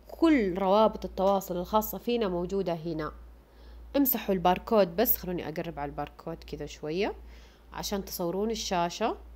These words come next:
طيب، صوروا الشاشة على الباركود حبايبي، وخلاص من هنا حتحصلون كل المعلومات اللي أنتم محتاجينها. أنا ما أقدر أجاوب على كثير من الأسئلة، أبغى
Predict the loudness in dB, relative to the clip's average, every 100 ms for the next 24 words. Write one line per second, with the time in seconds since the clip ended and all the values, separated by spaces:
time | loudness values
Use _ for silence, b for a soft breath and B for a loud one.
0 | -8 -6 -2 -2 -4 -10 -20 b b b
1 | b b 0 2 4 2 -2 -2 0 0
2 | 0 -2 -2 -2 -2 -2 -2 2 2 2
3 | -2 -4 0 2 2 2 -2 -6 -14 -12
4 | -6 -4 0 0 -2 -8 -8 -8 -2 0
5 | 0 0 4 6 6 4 2 0 0 0
6 | -2 -4 -4 -6 -6 -4 -4 -4 -6 -8
7 | B B B 0 6 6 6 6 6 6
8 | 4 -2 0 0 0 0 -2 -2 0 0
9 | 0 -4